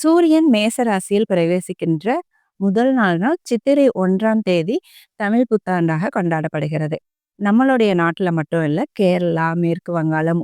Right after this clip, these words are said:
ஒடிசா, இந்த மாநிலங்கள்லயும் அவங்களோட புத்தாண்டை இந்த நாள்ல தான் கொண்டாடுறாங்க. இந்த தமிழ் புத்தாண்டு சித்திரை ஒன்றாம் தேதி சூரியன் சரியாக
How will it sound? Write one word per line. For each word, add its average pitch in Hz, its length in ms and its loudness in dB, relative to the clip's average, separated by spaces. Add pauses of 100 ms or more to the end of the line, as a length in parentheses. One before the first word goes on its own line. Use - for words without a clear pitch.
ஒடிசா, 165 360 -4 (320)
இந்த 311 160 4 (120)
மாநிலங்கள்லயும் 175 880 0 (100)
அவங்களோட 220 440 0 (120)
புத்தாண்டை 170 480 -4 (180)
இந்த 202 160 2 (100)
நாள்ல 160 320 -2
தான் 214 160 -4
கொண்டாடுறாங்க. 165 580 -4 (320)
இந்த 311 220 2 (100)
தமிழ் 220 320 2
புத்தாண்டு 202 480 0 (140)
சித்திரை 233 440 2 (160)
ஒன்றாம் 202 400 0 (100)
தேதி 170 300 -2 (140)
சூரியன் 247 500 2 (120)
சரியாக 214 680 -2